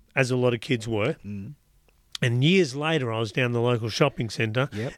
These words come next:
Speaker 1: and one of the kids that was in the gang who bullied me,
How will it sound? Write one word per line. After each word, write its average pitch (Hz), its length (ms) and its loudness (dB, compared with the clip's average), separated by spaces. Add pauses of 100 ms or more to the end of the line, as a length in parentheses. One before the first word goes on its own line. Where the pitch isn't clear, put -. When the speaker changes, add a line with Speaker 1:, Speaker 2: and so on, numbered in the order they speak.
Speaker 1:
and 127 180 0
one 185 160 4
of 160 120 2
the 143 80 0
kids 156 440 0
that 143 160 -4
was 123 160 -2
in 131 180 0
the 117 80 -2
gang 123 560 2 (120)
who 143 100 2
bullied 147 400 2
me, 107 220 -6